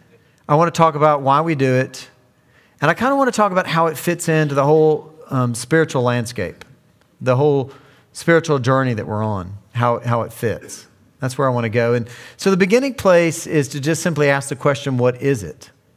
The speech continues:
And if you've ever noticed, um, we don't have the prayer books in here, but if you ever go look at the prayer book that we use,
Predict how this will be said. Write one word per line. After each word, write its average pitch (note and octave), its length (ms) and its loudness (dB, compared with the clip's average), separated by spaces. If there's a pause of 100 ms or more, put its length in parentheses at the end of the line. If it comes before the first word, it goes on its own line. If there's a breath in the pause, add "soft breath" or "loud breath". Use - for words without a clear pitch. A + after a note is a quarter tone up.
(720 loud breath)
And D#3 160 2
if - 160 0
you've G3 160 2
ever A#3+ 300 2
noticed, F3 640 0
um, C3+ 420 0
we E3 120 4
don't F#3+ 120 2
have E3 140 2
the C#3+ 340 2 (400)
prayer D#3+ 220 2
books C3+ 260 -2
in B2+ 80 -2
here, A#2 460 -2 (420 loud breath)
but D#3 120 4
if D3 80 0
you G3 80 6
ever A3+ 180 4
go G3+ 120 4
look F3 280 2
at D#3+ 80 0
the C#3+ 80 -2
prayer D3+ 300 2
book A#2 420 0 (420)
that C#3 120 0
we C3 120 0
use, A2+ 520 -2